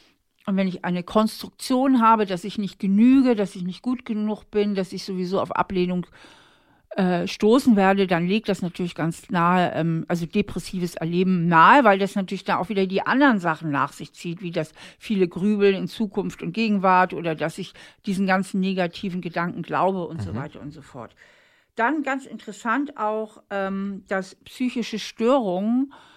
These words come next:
Speaker 1: ähm, wie die Depression ja auch eine ist, oft durch extreme von Aktivität beziehungsweise eben Nicht-Aktivität gekennzeichnet wird. Also entweder eine überschießende Impulsivität.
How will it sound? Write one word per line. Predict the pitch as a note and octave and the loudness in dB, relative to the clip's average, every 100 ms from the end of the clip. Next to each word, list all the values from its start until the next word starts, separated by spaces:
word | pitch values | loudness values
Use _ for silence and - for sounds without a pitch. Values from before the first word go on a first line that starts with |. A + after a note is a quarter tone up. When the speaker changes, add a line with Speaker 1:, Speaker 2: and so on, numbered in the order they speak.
| _ _ _ | _ _ _
Speaker 1:
ähm, | G#3 G3 G3+ G3+ - | 0 0 0 -4 -8
wie | G#3+ G#3 | -12 -10
die | G#3 | -12
Depression | G3 G3+ G3 - G#3 G3+ | -12 -14 -18 -12 -8 -6
ja | G3 - | -6 -6
auch | E3+ G#3 | -6 -8
eine | - G3 F#3+ | -6 -8 -8
ist, | - G3+ G#3 _ _ _ _ _ | -8 -10 -10 _ _ _ _ _
oft | G#3+ A#3+ - _ | -2 -2 -4 _
durch | - G3 G3 - _ _ _ | -6 -4 -4 -8 _ _ _
extreme | F#3 - - - A3+ A#3 B3+ C4+ C4+ C4 _ _ | -8 -6 -18 -10 -2 2 4 4 2 -2 _ _
von | - G#3 G3 - | -10 -8 -8 -2
Aktivität | G3+ A#3 - G#3+ G3 - - G#3 A3+ - | -2 -2 -6 -10 -10 -12 -8 -4 -4 -8
beziehungsweise | G3 - A3 G3+ - F3+ F3+ F#3+ F#3 | -14 -10 -6 -6 -4 0 0 0 -2
eben | G3+ F#3+ | -2 0
Nicht-Aktivität | G3+ A3 - - - - D#3 - - D3 - | 0 0 -8 -10 -10 -10 -12 -12 -10 -12 -12
gekennzeichnet | - D#3+ D#3 D3 - D3 C#3+ C#3+ | -18 -14 -10 -10 -10 -12 -10 -8
wird. | D#3 - | -8 -4
Also | E3 F3 - | -4 -4 -4
entweder | G#3 G#3+ F#3+ | -2 0 0
eine | F3+ | 0
überschießende | A3 G3 F#3 - G3 F#3+ F3 | -2 0 -2 -4 -8 -8 -2
Impulsivität. | A3+ B3 D4+ C4 C4+ C#4 - G#4 G4+ | 2 2 2 -2 -4 -8 -8 -8 -8